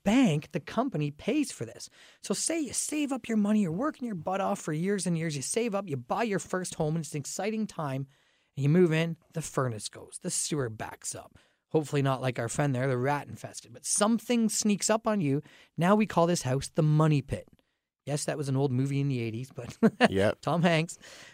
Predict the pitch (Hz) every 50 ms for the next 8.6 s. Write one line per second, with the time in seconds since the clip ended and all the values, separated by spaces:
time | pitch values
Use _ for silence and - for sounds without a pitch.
0 | _ _ - 165 156 143 - - _ _ _ _ - 131 127 123 - - 143 123
1 | 117 113 107 107 101 104 104 - - _ _ _ _ _ _ _ _ _ _ -
2 | - 196 196 196 - - _ - - _ _ - - - - - - 185 233 285
3 | 247 220 185 190 180 196 214 269 - - - 240 226 202 180 185 185 190 - -
4 | - - 294 320 - 269 208 - 180 135 - - 202 - - - 202 247 269 269
5 | - - - - 285 294 247 - - 247 277 311 254 196 180 233 254 262 240 285
6 | 262 247 269 202 - - - - 143 135 - - 196 196 170 123 131 - - 190
7 | 196 - 311 330 320 262 - - - - 190 180 175 214 247 233 220 233 233 202
8 | 196 214 233 262 233 165 190 175 - - 165 -